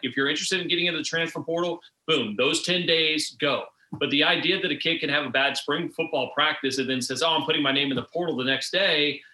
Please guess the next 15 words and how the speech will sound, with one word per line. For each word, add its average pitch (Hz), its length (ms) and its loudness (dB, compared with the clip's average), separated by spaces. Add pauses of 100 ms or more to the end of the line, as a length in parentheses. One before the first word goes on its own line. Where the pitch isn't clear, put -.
(360)
I, 170 420 -2
I, 147 40 0
I - 40 -6
think, 196 240 0 (160)
I 165 140 2
don't, 220 160 0 (200)
A, 220 180 4
I 196 60 2
don't 226 200 0
think 214 160 -2
it 190 60 0
even 160 180 -2
helps 170 260 -2
the 180 100 -4
kid 123 420 -4